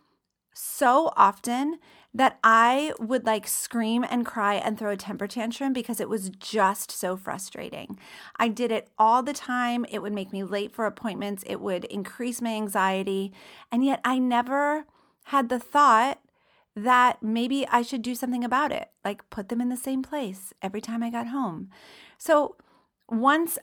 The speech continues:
I had someone in my life speaking into that, for that example, it was my husband who was like, "How about we create a space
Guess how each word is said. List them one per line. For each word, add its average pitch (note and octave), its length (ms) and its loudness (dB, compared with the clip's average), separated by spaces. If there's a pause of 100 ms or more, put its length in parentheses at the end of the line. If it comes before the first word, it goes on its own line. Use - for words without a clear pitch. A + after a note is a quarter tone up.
(100)
I B3+ 160 6
had B3 440 -2
someone B3 340 -2
in G#3+ 180 -4
my G3+ 180 -2
life F#3 320 -2
speaking A3+ 600 -4
into G3 300 -4
that, B3 340 0 (840)
for A3 120 -4
that A3+ 180 4
example, F#3+ 440 2
it G#3 100 2
was F#3+ 140 -2
my F3+ 120 -2
husband F#3+ 460 -2
who G3+ 80 -6
was F#3+ 180 -4
like, F3 320 0 (180)
"How F#3 120 -2
about C4+ 260 -2
we A#3 140 -4
create F#3+ 340 -10
a C4 80 -6
space D#3 480 -8